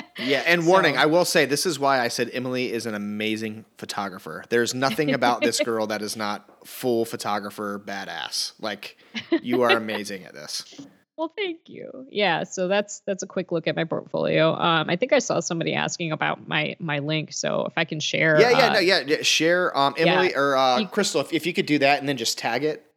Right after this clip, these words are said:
Speaker 1: Uh, look, they already did it.
Speaker 2: Um, y-
Speaker 1: Boom.
Speaker 2: Yeah, it's just Emily McGonigal dot com, just my name. Um, it's how you can find it. So, yeah,
Speaker 1: There, th-,
Speaker 2: that's
Speaker 1: see, for
Speaker 2: it.
Speaker 1: those of you, those of you missing David today, um, there's
Speaker 2: <laughs>
Speaker 1: his beautiful, beautiful blue V-neck.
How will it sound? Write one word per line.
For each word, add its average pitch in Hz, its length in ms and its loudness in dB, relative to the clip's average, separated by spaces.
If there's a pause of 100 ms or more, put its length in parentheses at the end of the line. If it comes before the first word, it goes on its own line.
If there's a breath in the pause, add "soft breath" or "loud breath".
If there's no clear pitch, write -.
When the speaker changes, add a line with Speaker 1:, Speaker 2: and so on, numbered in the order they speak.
(100)
Speaker 1:
Uh, 131 220 0
look, 147 140 -2
they 131 100 -2
already 120 180 0
did 104 140 -8
it. 104 200 -8
Speaker 2:
Um, 170 300 0
y- 190 140 -10 (180)
Speaker 1:
Boom. 131 460 0 (140)
Speaker 2:
Yeah, 196 220 2
it's 180 120 -4
just - 220 -14 (140)
Emily 185 320 -4
McGonigal 160 540 -4
dot 151 220 -4
com, 156 520 -4
just 170 180 -8
my 156 100 -4
name. 160 500 -4 (220)
Um, 151 400 -6 (240)
it's - 100 -20
how 156 80 -2
you 156 100 -2
can 165 140 -12
find - 320 -6
it. - 180 -8
So, - 160 -6
yeah, 269 240 2
Speaker 1:
There, 123 160 0
th-, 127 200 -6
Speaker 2:
that's 156 160 0
Speaker 1:
see, 170 120 2
for 156 120 0
Speaker 2:
it. - 20 2
Speaker 1:
those 147 160 4
of 156 120 4
you, 147 160 4
those 147 220 4
of 139 80 -2
you 139 80 0
missing 135 340 -2
David 113 300 0
today, 107 580 -4 (600)
um, 254 400 4
there's 233 180 6
Speaker 2:
<laughs> 254 60 8
Speaker 1:
his - 160 -2
beautiful, 110 420 -4
beautiful 117 420 -4
blue 107 360 -4 (480 soft breath)
V-neck. 107 540 -10